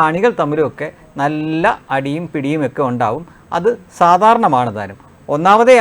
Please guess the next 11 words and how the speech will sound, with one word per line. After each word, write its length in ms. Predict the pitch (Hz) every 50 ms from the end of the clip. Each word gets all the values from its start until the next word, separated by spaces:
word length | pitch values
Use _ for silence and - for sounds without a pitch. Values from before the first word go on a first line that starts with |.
| 208
ആ 20 | 208 202 208
പാർട്ടിയിൽ 320 | 202 180 170 - 196 190 185 175
കുറേ 120 | 170 160 165 165 151 139
ഗ്രൂപ്പുകളുണ്ട്, 600 | 135 139 143 139 147 180 175 147 127 117 110 123 - - 135
ആ 20 | 139 139 131
ഗ്രൂപ്പുകൾക്ക് 540 | 131 143 160 175 170 214 226 220 202 208 208
പിന്നെ 160 | 202 180 180 - -
കുറേ 180 | 147 143 156 175 170 151
ഉപഗ്രൂപ്പുകളുണ്ട്. 800 | 139 135 202 214 190 180 170 151 135 139 147 131 113 107 104 110 107 - _ _ _ _ _ -
അങ്ങനെ 260 | - 196 220 226 233 240 226 208 214
ഒരു 100 | 233